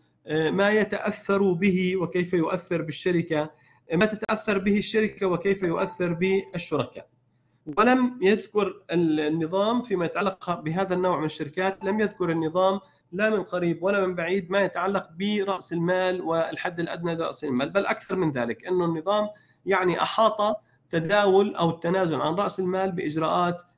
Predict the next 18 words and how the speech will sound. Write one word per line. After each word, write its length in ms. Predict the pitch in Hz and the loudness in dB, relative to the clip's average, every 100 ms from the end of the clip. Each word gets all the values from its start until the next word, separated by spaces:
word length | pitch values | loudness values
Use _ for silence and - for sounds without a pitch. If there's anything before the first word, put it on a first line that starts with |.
| _ | _
يعني، 560 | 180 175 170 165 165 170 - - | -2 0 2 2 2 0 -4 -6
آه، 920 | 151 151 151 151 151 - 147 147 143 | -4 -2 -2 -4 -6 -6 -4 -2 -2
آه، 60 | - | 0
مختلفة، 520 | 175 - 110 92 _ _ _ _ | -2 -2 -10 -10 _ _ _ _
أو 260 | 151 156 147 | 2 4 4
إجراءات 760 | 156 - 147 170 170 185 190 - _ - | 0 -2 -2 0 2 2 0 -2 _ -2
يعني 180 | 165 175 | 2 2
مختلفة 460 | 170 - 202 190 | 0 0 0 2
عن 200 | 147 190 190 | 0 0 -4
شركات 680 | - - 160 160 170 175 175 | -6 -4 -4 -2 -2 -2 -2
المساهمة. 560 | 190 143 - - - _ _ _ _ - - _ - | 0 0 -2 -10 -20 _ _ _ _ -20 -20 _ 0
أما 200 | 220 285 | 6 6
شركات 360 | 254 254 247 247 | 6 4 2 0
الأموال، 580 | 247 190 175 175 208 247 | 0 0 2 2 2 0
فعندما 520 | - 175 202 196 202 | -2 -2 0 0 0
تحدث 500 | 196 - 214 196 170 | -2 -4 -2 -2 -2
عنها 560 | 139 190 180 165 151 160 | -2 0 2 0 0 -2
النظام، 600 | 165 151 165 190 269 | -2 0 0 2 0